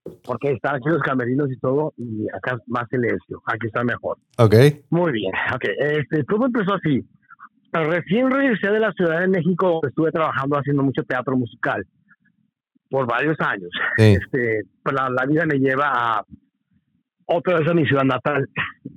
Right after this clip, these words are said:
Speaker 1: ¿verdad? Entonces, este, era un stop que supone, que se supone se iba a hacer aquí en Tijuana porque tenía otros planes.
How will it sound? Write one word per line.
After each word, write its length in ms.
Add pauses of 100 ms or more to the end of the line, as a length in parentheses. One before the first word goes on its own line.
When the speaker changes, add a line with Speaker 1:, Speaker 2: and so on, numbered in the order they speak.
(200)
Speaker 1:
¿verdad? 180 (600)
Entonces, 600
este, 300 (1900)
era 240
un 180
stop 480
que 180
supone, 460
que 100
se 140
supone 360
se 100
iba 120
a 40
hacer 180
aquí 160
en 60
Tijuana 360
porque 180
tenía 260
otros 240
planes. 360